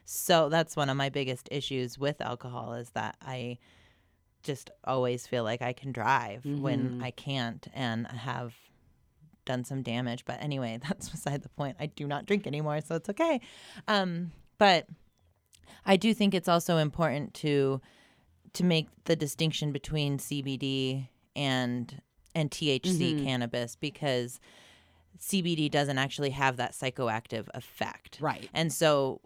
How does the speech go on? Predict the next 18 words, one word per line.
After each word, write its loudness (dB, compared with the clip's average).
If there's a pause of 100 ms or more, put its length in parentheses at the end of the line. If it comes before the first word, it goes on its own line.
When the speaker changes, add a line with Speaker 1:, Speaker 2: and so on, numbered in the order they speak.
Speaker 1:
it, 4
it, 0
if 0
you 2
are 6
looking -2 (100)
for 2
the, 0 (240)
the -4
medicinal 0
value -2 (380)
in 4 (200)
cannabis, -4
C -4
B -4
D -4
is -6
definitely -4